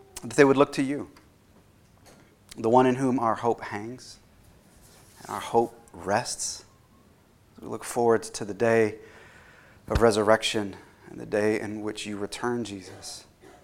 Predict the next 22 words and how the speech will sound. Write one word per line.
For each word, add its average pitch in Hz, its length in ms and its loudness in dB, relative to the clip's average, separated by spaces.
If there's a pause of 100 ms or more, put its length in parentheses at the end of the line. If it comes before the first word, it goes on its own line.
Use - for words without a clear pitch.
(120)
and 120 100 -18
the - 120 -12
day 113 60 -8
in 107 120 -8
which 101 160 -10
we 113 60 -8
make 98 200 -12
war 110 200 -6
no 95 100 -8
more. 80 240 -16 (1400)
And 120 100 -10
so, 113 100 -6
God, 117 140 6
as 110 100 -4
we 120 60 -2
remember 120 600 0 (800)
and - 160 -16
as 101 260 -14
we 104 260 -14
celebrate 113 800 -4
and 101 160 -18
lament 107 680 -8